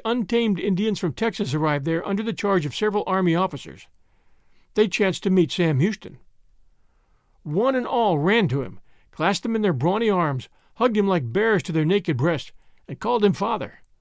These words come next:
Beneath the copper skin and thick paint, the blood rushed, their faces changed, and the lips of many a warrior trembled, although the Indian may not weep. In the gigantic form of Houston, on whose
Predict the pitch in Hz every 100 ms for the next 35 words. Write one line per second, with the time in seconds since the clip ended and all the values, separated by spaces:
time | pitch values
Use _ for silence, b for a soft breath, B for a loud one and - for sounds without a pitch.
0 | _ _ _ _ _ _ b b b -
1 | 185 254 - - 226 240 214 - 208 214
2 | 175 - 226 - 214 170 - - 117 190
3 | 170 180 151 - - - - - 139 120
4 | 190 185 208 - 240 214 165 - b b
5 | b b 156 160 196 226 185 165 196 247
6 | 185 214 202 147 - 202 127 80 - -
7 | _ _ - 147 160 165 - 240 165 165
8 | 143 - - 156 196 180 131 113 175 -
9 | - - _ _ _ _ _ _ _ _
10 | _ _ _ _ _ _ _ _ - 175
11 | 170 127 170 160 226 262 240 - 240 214
12 | 120 185 233 - 98 - _ _ - 180
13 | 170